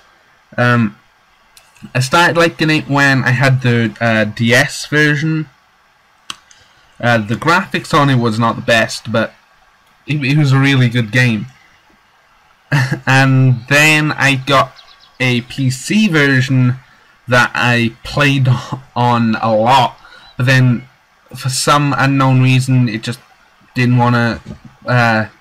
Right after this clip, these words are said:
play on my laptop anymore. So yeah, hopefully when, uh, I get my old tower up and running, uh, it'll, it should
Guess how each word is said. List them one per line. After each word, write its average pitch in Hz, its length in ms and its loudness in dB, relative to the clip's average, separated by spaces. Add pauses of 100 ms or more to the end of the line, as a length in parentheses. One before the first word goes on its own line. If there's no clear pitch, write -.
(1200)
play 131 220 2
on 127 120 2
my 120 140 0
laptop 131 420 -2
anymore. 110 460 -4 (1300)
So 110 500 0 (320)
yeah, 135 180 2
hopefully 165 400 -2
when, 165 300 0
uh, 151 320 2
I 131 80 -4
get 143 300 0 (460)
my 131 320 2
old 139 680 0 (440)
tower 151 580 2 (400)
up 135 160 -4
and 147 180 0
running, 139 460 2 (480)
uh, 117 60 0
it'll, 123 420 0
it 131 100 -2
should 123 280 -2